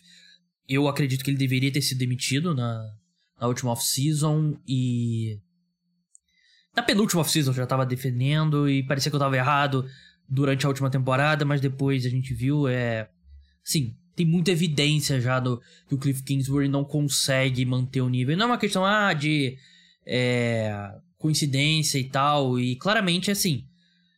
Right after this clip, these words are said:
é um cara que bota um ataque em campo, um ataque tem sucesso, as defesas analisam o que eles fizeram, trazem novidades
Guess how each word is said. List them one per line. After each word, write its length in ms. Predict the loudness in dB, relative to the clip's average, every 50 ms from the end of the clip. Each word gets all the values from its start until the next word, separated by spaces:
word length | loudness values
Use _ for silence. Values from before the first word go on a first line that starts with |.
| _ _
é 80 | -2 -2
um 80 | 0
cara 180 | 2 2 0 2
que 120 | 2 0
bota 300 | 0 2 2 2 2 2
um 80 | 0 0
ataque 280 | 0 0 0 0 0 0
em 40 |
campo, 600 | 0 0 2 2 2 2 2 2 0 0 -2 -4 -8 _ _ _ _ _ _ _ -2
um 80 | -2
ataque 300 | 0 0 0 0 -2 -2
tem 160 | 0 0 0 2
sucesso, 760 | 2 0 0 0 2 2 2 2 2 2 0 0 0 -2 -2 -6 -14 _ _ 0
as 160 | 0 2 2
defesas 840 | 2 0 0 0 2 2 2 2 2 2 0 0 -2 -4 -6 -8 _ _ _ _ _ _ _ _ _ _ _ _ _ _ _ _
analisam 520 | 0 0 2 2 2 4 4 2 2 2
o 20 | 0
que 60 | 0
eles 100 | 0 0
fizeram, 640 | 0 0 2 2 4 4 4 4 2 2 0 -2 -6 -14 _ _ _ _ _ _ _ _ _ _ _ _ _ _ _ _ _ _ _ _ _ _ _
trazem 440 | 2 2 4 4 4 4 2 2 2
novidades 720 | 4 2 2 2 2 2 4 4 4 2 2 0 -2 -4